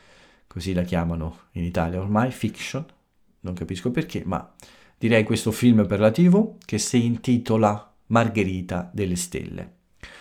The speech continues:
Penso che in futuro scriverò un articolo su di lei, non l'ho ancora fatto, ma mi piacerebbe molto, eh, perché è una donna molto interessante, ho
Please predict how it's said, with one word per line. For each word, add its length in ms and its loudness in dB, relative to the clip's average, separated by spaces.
Penso 360 4
che 120 4
in 160 6
futuro 500 4
scriverò 640 0
un 120 -4
articolo 520 -2
su 140 -6
di 100 2
lei, 320 6
non 160 -2
l'ho 60 2
ancora 260 0
fatto, 520 -2
ma 340 -6
mi 120 -4
piacerebbe 540 -2
molto, 640 -2
eh, 160 -2
perché 360 2
è 40 -2
una 140 0
donna 260 0
molto 320 0
interessante, 880 -6
ho 260 -10